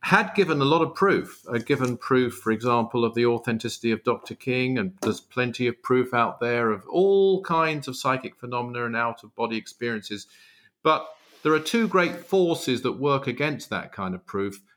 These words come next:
and they are fear and doubt. And those are the things that imprison our spiritual and psychic development.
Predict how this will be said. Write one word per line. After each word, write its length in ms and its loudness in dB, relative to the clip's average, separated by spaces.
and 200 -2
they 140 2
are 160 2
fear 640 2
and 420 -2
doubt. 560 -2
And 160 -2
those 260 2
are 80 0
the 100 0
things 420 -4
that 120 0
imprison 840 -2
our 320 4
spiritual 680 -2
and 120 -4
psychic 500 -4
development. 800 -4